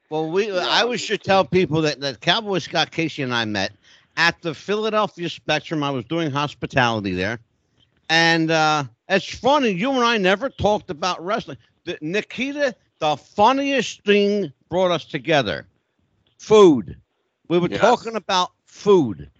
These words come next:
Speaker 1: 'Cause Scott Casey told me, and these were, the, Scott, tell me if I'm lying, I'm dying. You said the best taco you ever had was in New Jersey.
Speaker 2: It was,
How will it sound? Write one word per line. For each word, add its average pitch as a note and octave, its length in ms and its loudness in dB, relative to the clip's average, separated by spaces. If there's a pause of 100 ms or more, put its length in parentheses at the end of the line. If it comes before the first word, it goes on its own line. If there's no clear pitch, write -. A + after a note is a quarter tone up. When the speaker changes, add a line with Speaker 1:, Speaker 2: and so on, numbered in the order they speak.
(500)
Speaker 1:
'Cause D#3 240 0
Scott G#3+ 500 -4 (160)
Casey A3+ 460 -4
told G3 320 -4
me, G3 100 0
and F3 140 0
these G3+ 200 -6
were, D3+ 320 -2
the, C#3 200 -14 (260)
Scott, G#3 460 -2
tell A3 160 2
me B3+ 100 0
if G#3 100 0
I'm F3 200 2
lying, G3+ 320 2
I'm A3 160 -10
dying. E3 320 -4 (560)
You G#3 260 2
said A3+ 560 -2
the E3 120 0
best - 580 0
taco G#3+ 540 -2
you F#3 200 -4
ever F#3 300 -2
had E3+ 520 0 (140)
was D#3 300 0
in G#3 180 -2
New F3 160 0
Jersey. A#2 640 -4 (2000)
Speaker 2:
It G3 200 -2
was, G3 360 4